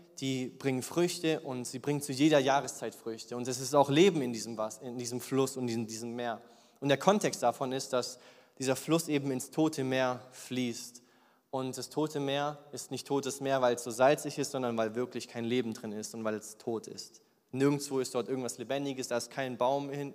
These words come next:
in der Nähe, da ist kein Fisch im Meer, weil es kein Ort ist, an dem Leben überleben kann oder sich niederlegen kann. Und deswegen ist es so überwältigend, dass auf einmal aus Gottes Gegenwart, aus dem Ursprung des Lebens, äh,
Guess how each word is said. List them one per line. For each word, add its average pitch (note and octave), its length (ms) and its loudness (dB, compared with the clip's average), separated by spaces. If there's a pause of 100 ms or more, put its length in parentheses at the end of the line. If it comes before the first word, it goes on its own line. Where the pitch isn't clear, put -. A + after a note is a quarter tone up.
(140)
in C3+ 140 -4
der C3+ 80 2
Nähe, C3+ 280 2
da B2 120 0
ist - 120 -8
kein B2+ 140 -6
Fisch D3 260 -6
im C3+ 220 -8
Meer, C3 260 -6 (580)
weil B2 340 4 (500)
es - 320 -2 (260)
kein D#3 300 2
Ort C#3+ 300 2
ist, C#3 160 -2
an B2+ 100 -4
dem A#2+ 160 0
Leben A#2+ 500 -2 (240)
überleben A#2+ 480 0
kann G#2+ 360 -8
oder A2 400 0 (260)
sich - 320 -10 (140)
niederlegen B2 500 2
kann. - 220 -12 (560)
Und C#3+ 80 0
deswegen F3 360 4
ist D3+ 120 -2
es C#3 140 -8
so D3 140 2
überwältigend, C3+ 680 4
dass A#2+ 180 -2
auf - 180 -12
einmal C#3 460 -2 (480)
aus E3 280 6
Gottes D3 320 0
Gegenwart, C3+ 500 0
aus F3 240 4
dem D3 160 -4
Ursprung D#3 420 -2
des - 180 -8
Lebens, C#3 640 -4
äh, B2+ 160 0